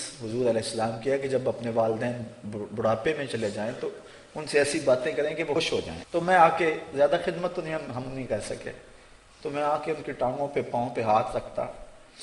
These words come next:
تو دو ایک منٹ کے بعد ہی مجھے کہتے کہ "چلو تھکے ہوئے ہو، سو جاؤ۔" تو میں جا کے سو جاتا۔ میری والد گرامی کی چارپائی کے بالکل ساتھ چارپائی تھی۔ میرا یہ خیال ہوتا میں ان کو نہیں دیکھوں گا، ان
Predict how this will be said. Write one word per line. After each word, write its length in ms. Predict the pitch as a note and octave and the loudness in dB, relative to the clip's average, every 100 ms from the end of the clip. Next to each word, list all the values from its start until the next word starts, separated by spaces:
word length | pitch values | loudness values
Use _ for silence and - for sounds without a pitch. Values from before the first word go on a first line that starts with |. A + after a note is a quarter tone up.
| - - - - - - | -12 -12 -14 -18 -20 -10
تو 420 | D3 B2 A2+ - - - - - - - - - | 0 0 0 -4 -14 -20 -18 -14 -12 -12 -14 -10
دو 260 | C3+ F3+ | 0 6
ایک 160 | G3 F#3 | 6 6
منٹ 300 | D#3 D#3 C3 | 4 -2 0
کے 80 | C#3+ | 4
بعد 200 | C3 C3 | 6 6
ہی 80 | |
مجھے 220 | C3+ B2+ B2 | 2 0 0
کہتے 320 | C3 B2 C#3+ | 0 0 0
کہ 200 | C3+ A#2+ - | 2 0 0
"چلو 180 | C#3 C3+ | 0 0
تھکے 320 | C3 A#2 - | 0 -4 -2
ہوئے 200 | C3+ A#2+ | -2 0
ہو، 80 | A#2+ | 0
سو 260 | A2+ G#2+ F2 | -2 -4 -6
جاؤ۔" 160 | F2 D#2 - - - - - - - - - - - - - - - - | -6 -10 -16 -20 -20 -20 -20 -16 -14 -14 -16 -16 -20 -20 -18 -16 -16 -14
تو 100 | - | -8
میں 280 | A#2 A#2+ A2 G#2 - - - - - - G2+ | -4 -2 -4 -6 -16 -20 -20 -20 -20 -20 -6
جا 140 | G#2 G#2 | -4 -2
کے 100 | G#2 | -4
سو 240 | - E3+ | -2 2
جاتا۔ 420 | F3+ D#3 D3+ D3 | 2 2 0 -4
میری 540 | C#3 C#3+ D#3+ D#3+ D3+ - - - | -2 0 2 -2 -4 -12 -18 -2
والد 220 | B2+ C3 | 0 2
گرامی 360 | C3+ B2+ B2 C3+ | 2 2 0 -2
کی 100 | B2+ | -6
چارپائی 420 | - A#2 A#2 C3 | 0 0 0 -4
کے 100 | B2+ | -2
بالکل 300 | B2 B2+ B2+ - | -4 -4 -6 -4
ساتھ 240 | A#2 A#2 | -2 -2
چارپائی 400 | A2 G2 - F#2 - | -2 -4 -4 -8 -10
تھی۔ 100 | - - - - - - - | -14 -20 -20 -18 -12 -12 -2
میرا 180 | C#3+ D3 | 0 2
یہ 60 | D3 | 2
خیال 220 | D3 D3+ | 4 4
ہوتا 200 | D3 - | 4 4
میں 360 | C3+ B2+ C#3 D3+ | 4 2 0 -2
ان 80 | D3+ | -2
کو 80 | D3+ | -2
نہیں 140 | C#3 | -2
دیکھوں 340 | C3 C3 C3+ C#3+ | -2 -4 -4 -2
گا، 40 | |
ان 100 | C#3+ | -2